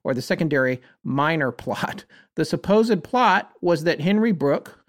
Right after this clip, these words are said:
Lord Cobham, was negotiating for a huge sum of money to come from the Spanish Empire. He was to travel to Spain to collect the money, then return to England by way of Jersey,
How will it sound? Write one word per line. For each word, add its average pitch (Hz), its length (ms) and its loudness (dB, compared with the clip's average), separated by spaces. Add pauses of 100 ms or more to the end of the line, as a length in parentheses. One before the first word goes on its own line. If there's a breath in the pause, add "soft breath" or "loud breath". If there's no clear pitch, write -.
(160 soft breath)
Lord 165 320 2
Cobham, 143 540 0
was 151 220 -2
negotiating 147 720 0
for 135 200 -4
a 127 40 -2
huge 214 340 -2
sum 180 160 -2
of 143 100 -6
money 135 260 0
to 127 80 -2
come 160 280 -4
from 143 160 -6
the 127 60 -4
Spanish 131 440 -6
Empire. 92 500 -6 (280 loud breath)
He 147 60 -6
was 135 140 -6
to 143 80 -10
travel 175 320 0
to 156 80 -2
Spain 180 360 -2
to 165 60 -2
collect 160 420 -4
the 302 60 -2
money, 127 400 0 (300 loud breath)
then 156 120 0
return 208 440 0
to 247 140 -8
England 170 360 0
by 139 140 2
way 139 180 0
of 127 140 -2
Jersey, 151 560 0